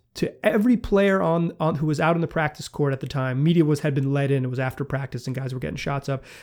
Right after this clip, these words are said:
And Nick Stauskas walked over to everyone and gave him, like, a dap hug, you know, like a high five and then, like, a little, little pat, you know, fist on the back. But he did it to every guy. And it was, like, it was emotional. And that was, you know, uh, Stauskas never played in the N B A again.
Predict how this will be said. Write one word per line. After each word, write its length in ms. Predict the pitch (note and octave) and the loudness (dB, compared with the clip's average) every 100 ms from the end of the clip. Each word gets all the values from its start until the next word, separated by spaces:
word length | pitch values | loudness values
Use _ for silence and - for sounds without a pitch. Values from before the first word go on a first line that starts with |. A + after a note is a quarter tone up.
| - | 0
And 100 | D3 | 2
Nick 140 | G3+ | 2
Stauskas 480 | - F#3 E3 - C#3+ | 2 0 0 0 0
walked 240 | D3+ D#3+ | 0 0
over 120 | E3+ D3+ | 0 2
to 40 | |
everyone 300 | D3 D3 C#3+ | 2 4 2
and 100 | C3+ | 2
gave 140 | C#3 | 2
him, 80 | C3+ | 0
like, 180 | B2 A#2 | -2 -4
a 60 | A#2+ | -2
dap 380 | C3 C#3+ C3+ | 2 2 2
hug, 340 | - C#3+ D3 C3+ | -2 -4 -4 -4
you 60 | C#3 | -4
know, 80 | |
like 160 | C#3 B2+ | -4 -4
a 60 | A#2+ | -2
high 180 | C#3+ | -2
five 360 | C#3+ C#3 B2+ B2 | 0 -2 -2 -2
and 120 | B2 | -2
then, 120 | A#2+ | -4
like, 180 | B2 C3 | -6 -8
a 40 | - | -6
little, 260 | D#3+ - - - - | -6 -6 -10 -20 -10
little 160 | D3+ C3 | -4 -2
pat, 360 | - D3 - - | -2 -2 -4 -6
you 100 | E3 | -6
know, 100 | C#3+ | -6
fist 360 | - C#3 - | -2 -4 -2
on 80 | - | -4
the 80 | C#3 | -4
back. 300 | D3 D3 - | -4 -6 -2
But 80 | E3 | 0
he 80 | E3+ | 6
did 140 | G#3 | 6
it 100 | G3+ | 6
to 200 | F#3+ - | 2 0
every 300 | A3+ G#3+ G#3+ | 2 4 2
guy. 500 | D#3 D3 D3 - - | 2 2 2 -4 -10
And 100 | - | -4
it 60 | F3 | 2
was, 120 | G3 | 4
like, 140 | A#3+ A#3 | 2 4
it 60 | |
was 180 | C4 A#3+ | 4 6
emotional. 560 | G#3 A#3 B3 - - - | 6 6 4 -2 -6 0
And 140 | F3 | 4
that 120 | A#3+ | 4
was, 220 | B3 F#3+ | 2 2
you 60 | G#3 | 4
know, 200 | D#3+ C#3 - | 4 2 0
uh, 220 | D#3 D3 | 2 2
Stauskas 480 | C#3+ G3 A#3 - - | 2 2 2 2 2
never 240 | E3+ G#3+ | 4 4
played 240 | G#3+ G3 G3 | 4 4 6
in 100 | F3 | 4
the 80 | |
N 120 | E3+ F3 | 4 2
B 160 | D#3 | 2
A 100 | F3 | 0
again. 340 | - - - | -2 -8 -12